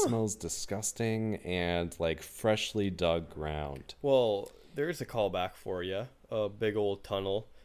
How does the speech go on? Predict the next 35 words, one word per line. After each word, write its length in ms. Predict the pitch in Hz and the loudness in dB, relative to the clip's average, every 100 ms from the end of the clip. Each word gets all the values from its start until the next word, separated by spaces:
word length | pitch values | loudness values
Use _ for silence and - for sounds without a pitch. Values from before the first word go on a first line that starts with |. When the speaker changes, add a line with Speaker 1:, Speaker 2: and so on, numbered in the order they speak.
| - | -2
Speaker 1:
I 100 | 135 | 2
don't 120 | 131 | 4
know 120 | 123 | 4
that 220 | 113 107 | 6 2
the 60 | 104 | 2
one 200 | 101 104 | 2 2
in 140 | 101 95 | 2 -2
the 60 | |
Cask 500 | 101 - 170 123 - | -4 2 4 4 4
of 120 | 135 117 | 2 4
Amontillado 1080 | 120 117 117 113 131 117 113 110 107 110 | 6 6 4 2 6 8 8 8 6 4
stunk 380 | 110 - 120 113 | 0 2 2 4
like 260 | 113 101 98 | 2 2 2
death, 380 | 107 107 101 101 | 4 4 2 -2
but 320 | 98 95 147 120 - - - - - - - | 2 2 2 -2 -16 -20 -20 -20 -20 -20 -12
uh, 840 | - 117 117 113 113 110 110 110 110 | -2 2 4 4 4 4 4 4 2
definitely 460 | 110 107 - 120 107 | 2 0 0 -2 -2
two 180 | - 107 | -4 -8
stories 440 | - 101 95 95 | -4 -2 -2 0
that 120 | 98 90 | 0 2
involve 220 | 98 107 | 4 4
Speaker 2:
Same. 80 | 123 | 4
Speaker 1:
walking 340 | 90 87 98 | 0 0 -4
through 180 | 90 98 | -10 -8
big 220 | 90 95 | -4 -4
tunnels. 560 | 92 113 131 127 - - - - - - - - | -2 -2 0 -2 -6 -14 -16 -18 -18 -18 -18 -4
Speaker 2:
Yeah, 380 | 107 120 156 156 - | 4 6 6 2 -2
same 400 | - - 120 127 | -2 4 4 6
atmosphere, 680 | 104 113 127 - - 127 123 | 6 4 2 0 2 4 4
I'd 140 | 120 | 2
say. 360 | 120 127 135 143 - - - | 0 0 0 -2 -10 -18 0
Speaker 1:
Oh, 220 | 107 113 | 4 4
Speaker 2:
And, 60 | 90 | 4
Speaker 1:
definitely. 600 | 110 113 117 113 - 80 - - _ | 4 6 6 4 2 -2 -6 -20 _
Speaker 2:
<sighs> 80 | - | -10